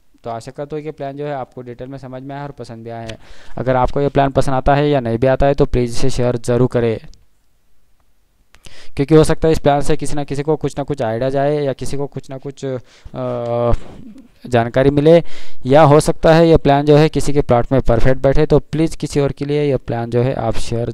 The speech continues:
ज़रूर करें। और हमारे पिछले सारे वीडियो चेक कीजिए, हमने लगभग हर टाइप के, अ,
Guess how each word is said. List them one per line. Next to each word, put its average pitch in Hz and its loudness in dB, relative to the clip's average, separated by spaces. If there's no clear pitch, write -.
ज़रूर 113 -2
करें। 113 -4
और 123 2
हमारे 127 4
पिछले - 4
सारे 135 2
वीडियो 131 2
चेक - -4
कीजिए, 151 0
हमने 135 0
लगभग 120 0
हर 123 -2
टाइप 127 0
के, 147 0
अ, 143 -4